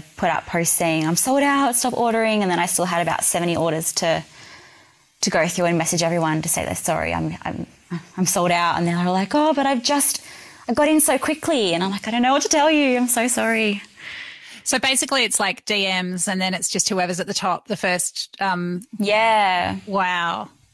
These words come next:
Speaker 2: That is,
Speaker 1: Yeah.
Speaker 2: that must be, yeah, really intense. It just makes, it's like Boxing Day sales with everyone rushing into the shop, except virtually.
Speaker 1: Yeah.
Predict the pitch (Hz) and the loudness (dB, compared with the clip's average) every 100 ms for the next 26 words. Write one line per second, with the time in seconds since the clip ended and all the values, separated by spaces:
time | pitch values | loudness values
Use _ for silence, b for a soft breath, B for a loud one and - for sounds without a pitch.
0 | - 220 269 254 - - 196 - - - | -4 -2 0 -2 -4 -4 -4 -4 -10 -10
1 | - 233 226 262 - 247 214 196 180 165 | -2 -2 0 -2 0 0 0 2 0 -4
2 | - _ _ _ 220 185 156 190 190 190 | -10 _ _ _ -2 0 -2 -2 0 2
3 | 185 180 180 190 151 - - - - 190 | 2 0 0 0 -2 -2 -6 -6 -8 -6
4 | 202 - 202 - 196 214 - 202 180 - | -4 -2 -2 -2 -2 -2 0 0 -2 -4
5 | 190 _ _ - 190 - 190 180 180 196 | -12 _ _ -4 -2 0 0 0 0 0
6 | 170 165 165 175 170 170 170 175 - 175 | 0 0 -2 -2 0 0 0 0 0 0
7 | 180 180 175 - 156 156 - 185 - 170 | -2 -4 -4 -2 -2 -2 -6 -6 -4 -2
8 | 175 151 - 165 190 190 - 202 196 170 | -2 -2 -2 -2 -2 -6 -8 -6 -2 -2
9 | 156 | -2